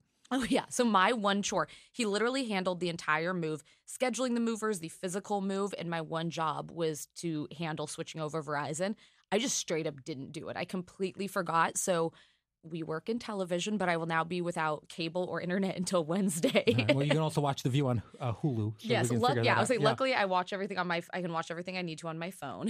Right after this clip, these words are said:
Speaker 1: <laughs>
Speaker 2: Mm-hmm. I, uh, I think moving is the most stressful thing in the entire world.
Speaker 1: One hundred percent.
Speaker 2: Um, when I moved into my current house, it was, like, a week after I started working at The View. Um, my wife found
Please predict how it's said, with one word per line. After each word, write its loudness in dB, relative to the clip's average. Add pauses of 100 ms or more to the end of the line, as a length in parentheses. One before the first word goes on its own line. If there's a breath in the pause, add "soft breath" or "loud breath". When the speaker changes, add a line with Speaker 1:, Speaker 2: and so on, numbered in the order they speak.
Speaker 1:
<laughs> -12
Speaker 2:
Mm-hmm. 4 (380 loud breath)
I, 4
uh, 0 (260)
I 4
think 4
moving 4
is 0
the 2
most 4
stressful -4
thing -2
in 2
the 2
entire -2
world. 0
Speaker 1:
One 0
hundred -4
percent. -10
Speaker 2:
Um, 2 (140)
when 2
I 4
moved 4
into 4
my 4
current 2
house, -2 (100)
it 0
was, 2
like, -2
a 2
week 0
after -2
I 0
started -2
working 0
at -2
The -2
View. -4 (500 soft breath)
Um, 2
my 4
wife 2
found 4